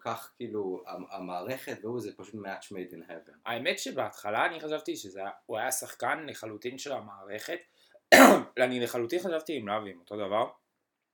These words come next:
Speaker 2: אבל ככל שאני רואה אותו יותר ויותר, אני פשוט אומר, "הבן אדם הזה באמת מוכשר." כאילו, אני חושב שהוא יכל להיות טוב בערך בכל קבוצה, כי אני, בעיניי זה לא רק המערכת, זה התקופה שהוא מגיע עכשיו ל-N B A. ה-, הוא,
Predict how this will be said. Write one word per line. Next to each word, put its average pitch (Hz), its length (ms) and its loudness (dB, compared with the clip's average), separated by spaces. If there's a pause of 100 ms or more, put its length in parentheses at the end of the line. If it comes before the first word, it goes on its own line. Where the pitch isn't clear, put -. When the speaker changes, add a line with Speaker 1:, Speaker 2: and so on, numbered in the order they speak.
(160)
Speaker 2:
אבל 107 160 -4
ככל 123 220 -4
שאני 180 220 -4
רואה 98 160 -2
אותו 120 160 -4
יותר 107 300 -4
ויותר, 101 260 -4
אני 98 80 -6
פשוט - 200 -12
אומר, 95 260 -10
"הבן 85 100 -20
אדם 95 200 -2
הזה 147 160 -6 (180)
באמת 85 260 -10
מוכשר." - 300 -14 (140)
כאילו, 98 280 -2
אני 95 100 -4
חושב 131 120 -6
שהוא 170 160 0
יכל - 160 0
להיות 107 200 -2
טוב 95 220 -8
בערך 82 280 -8
בכל 87 400 -8
קבוצה, - 240 -16 (100)
כי 107 260 -10 (840)
אני, 98 180 -4 (100)
בעיניי 113 480 2
זה 110 180 -4
לא 110 240 2
רק 143 260 6
המערכת, 101 600 -2
זה 101 120 -6
התקופה 117 460 -4
שהוא 117 200 -6
מגיע 95 320 -6
עכשיו 92 220 -6 (100)
ל-N 85 360 -10
B - 20 -10
A. - 760 -10
ה-, 104 380 2 (200)
הוא, 139 400 -2